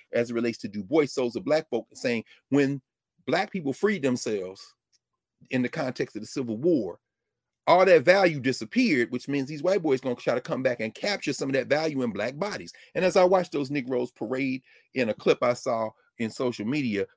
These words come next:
parading across that, uh, Super Bowl stage in prison outfits with them souped up, uh, lowrider cars in front and bouncing around on the stage, two things came to mind. That psalm that Frederick Douglass quotes in, uh, in, uh,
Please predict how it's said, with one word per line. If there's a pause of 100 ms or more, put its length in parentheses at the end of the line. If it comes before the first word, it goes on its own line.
parading
across
that,
uh,
Super
Bowl
stage
in
prison
outfits (500)
with
them
souped
up, (180)
uh,
lowrider
cars
in
front (500)
and (120)
bouncing
around
on
the (360)
stage, (380)
two
things
came
to
mind.
That
psalm
that
Frederick
Douglass
quotes (360)
in,
uh, (160)
in,
uh,